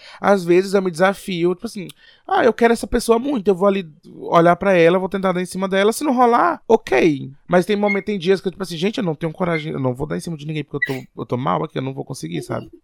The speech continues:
É, mas é isso, algum desses medos eu, os medos mais racionais, né? Tipo, ai, medo de enfrentar um público, medo de dar em cima de alguém, medo de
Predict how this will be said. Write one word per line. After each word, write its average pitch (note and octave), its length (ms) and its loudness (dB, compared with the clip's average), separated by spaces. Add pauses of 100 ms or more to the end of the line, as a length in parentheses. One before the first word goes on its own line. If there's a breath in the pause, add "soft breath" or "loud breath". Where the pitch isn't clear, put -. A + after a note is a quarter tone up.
É, B2 800 0
mas D#3 240 4
é G#3 100 6
isso, F3+ 240 0
algum E3 200 0
desses G#3+ 280 0
medos F#3 520 -2
eu, F#3 260 -2 (380)
os D3 120 0
medos D3 380 -2
mais D#3 320 4
racionais, C#3 800 -4
né? A#2 160 -6
Tipo, - 340 -16 (100)
ai, D#3 180 -2
medo D3+ 220 -4
de C3+ 80 -8
enfrentar C#3 260 -4
um D3 40 0
público, C#3 420 -4
medo B2 180 -4
de B2 80 -8
dar B2 100 2
em A#2+ 40 -6
cima B2+ 200 -8
de B2 80 -2
alguém, C#3+ 420 -2
medo B2 360 -4
de A#2 600 -8